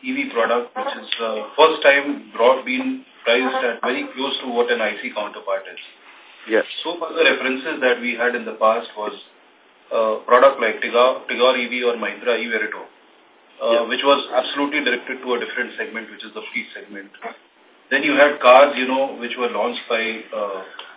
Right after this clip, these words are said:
Speaker 1: few other players, uh, which were ma-, mainly C K D operations and were priced very high at twenty-five lakh. And we know the demand, you know, uh, references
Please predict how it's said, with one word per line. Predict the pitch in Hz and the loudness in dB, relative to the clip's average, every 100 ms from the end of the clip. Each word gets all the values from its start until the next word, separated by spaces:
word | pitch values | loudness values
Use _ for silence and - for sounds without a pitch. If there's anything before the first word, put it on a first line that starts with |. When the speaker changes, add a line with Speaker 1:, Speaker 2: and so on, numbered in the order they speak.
| - | -10
Speaker 1:
few | 120 117 | -8 -4
other | 110 | -4
players, | 120 120 120 - - - - _ - - - | -2 0 0 -2 -8 -14 -20 _ -20 -20 -8
uh, | 117 113 | -2 -2
which | 110 120 | -2 -4
were | 131 120 | -2 -2
ma-, | 123 98 | -2 -4
mainly | 117 135 135 131 | -4 -2 -4 -6
C | 131 | -6
K | 131 | -4
D | 123 | -2
operations | 110 110 120 117 127 113 | -2 -2 -4 -4 -6 -8
and | 113 | -8
were | 110 | -10
priced | - 113 127 - | -2 0 0 -4
very | 113 127 | -6 -4
high | - 117 117 | -4 -4 -4
at | 110 | -4
twenty-five | 110 107 110 117 107 | -6 -8 -4 -4 -4
lakh. | 98 87 - - _ _ _ - _ _ - | -8 -8 -14 -20 _ _ _ -20 _ _ -4
And | 127 143 143 | 2 4 4
we | 156 | 4
know | 190 | 6
the | 165 | 6
demand, | 143 135 147 143 - - | 6 6 6 4 -4 -8
you | 127 | -6
know, | 127 127 | -4 -6
uh, | 131 127 117 113 113 120 | -8 -12 -12 -10 -12 -10
references | 110 123 120 113 | -10 -8 -10 -12